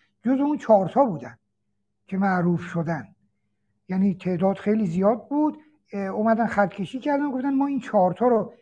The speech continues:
به عنوان قتل زنجیره‌ای، خب، چیز که از اول مهندسی کردن. شریف جزو اونا بود. خب اونم خیلی مظلومانه کشت دیگه. ولی، اه، جزئیاتش که تو خونه چه اتفاقی افتاد اینها رو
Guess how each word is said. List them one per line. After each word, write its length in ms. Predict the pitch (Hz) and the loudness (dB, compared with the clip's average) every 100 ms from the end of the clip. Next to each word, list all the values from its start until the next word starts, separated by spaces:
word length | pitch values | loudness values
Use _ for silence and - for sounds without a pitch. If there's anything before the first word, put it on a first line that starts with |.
| _ | _
به 60 | 196 | -4
عنوان 240 | 185 185 | 0 0
قتل 420 | 190 185 180 175 165 | -2 -2 -2 -4 -4
زنجیره‌ای، 680 | 170 165 147 160 160 156 - _ _ | -2 -4 -4 -4 -4 -6 -10 _ _
خب، 360 | - 180 175 175 | -20 -14 -14 -14
چیز 300 | - 165 - | -10 -10 -10
که 180 | - 170 - | -14 -14 -6
از 160 | 185 180 | -2 2
اول 260 | 190 226 | 6 4
مهندسی 560 | 262 190 190 175 156 254 | 4 0 0 -2 -4 -8
کردن. 380 | - 156 139 143 _ _ _ | -6 -8 -10 -20 _ _ _
شریف 440 | - 220 277 262 - _ - | 0 2 2 -2 -10 _ -2
جزو 280 | 254 214 | 2 2
اونا 320 | 240 196 190 175 | 2 2 2 2
بود. 300 | 156 151 - _ _ | -2 -8 -14 _ _
خب 120 | - | -8
اونم 240 | 220 262 240 | 2 4 4
خیلی 240 | 262 285 | 2 2
مظلومانه 680 | 247 190 165 180 175 165 160 | 2 0 0 -2 -4 -6 -10
کشت 260 | 156 - | -14 -20
دیگه. 240 | 156 151 151 _ _ | -16 -14 -16 _ _
ولی، 280 | 208 247 247 - _ | -2 0 0 -6 _
اه، 240 | - - 175 | -10 -8 -6
جزئیاتش 1000 | 165 220 240 202 214 247 302 302 269 - | 2 4 4 0 -2 0 2 0 -6 -6
که 240 | 254 233 _ _ | -6 -6 _ _
تو 100 | - | -10
خونه 300 | 220 - 214 | -6 -2 0
چه 180 | 208 220 | 0 -2
اتفاقی 520 | 202 196 170 202 190 | -4 -6 -2 0 0
افتاد 400 | 208 190 - 202 | 0 -2 -4 -4
اینها 260 | 208 208 214 | -2 0 0
رو 220 | 294 - | -2 -4